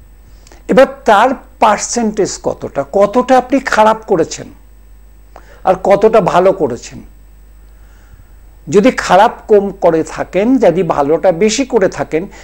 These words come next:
তাহলে সেই জায়গাটায় আপনাকে balance করে আপনার ভালোর দিকটা ফল ফলাবে। সেই রকম গ্রহগুলো ভালোর দিকে কতখানি আছে আর খারাপের দিকে কতখানি আছে, সেটা মাপের ব্যাপার। এই মাপের, আপনি একটা খাট বানাতে গেছেন,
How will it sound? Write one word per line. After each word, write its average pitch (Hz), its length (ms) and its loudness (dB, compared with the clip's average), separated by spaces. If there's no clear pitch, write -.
তাহলে 247 420 2
সেই 247 220 4
জায়গাটায় 240 440 2
আপনাকে 240 360 -2
balance 220 460 2
করে 233 220 0
আপনার 226 240 -2
ভালোর 208 380 0
দিকটা 233 320 -4
ফল 233 200 2
ফলাবে। 254 420 0
সেই 240 300 4
রকম 269 360 4
গ্রহগুলো 220 540 2
ভালোর 202 540 2
দিকে 233 220 0
কতখানি 135 540 -2
আছে - 320 -16
আর 196 160 -2
খারাপের 214 520 2
দিকে 131 220 -6
কতখানি - 520 -12
আছে, - 260 -18
সেটা 196 240 0
মাপের 196 360 2
ব্যাপার। 220 280 -4
এই 233 180 4
মাপের, 208 480 2
আপনি 233 380 2
একটা 262 220 0
খাট 233 320 -2
বানাতে 135 400 -2
গেছেন, - 320 -14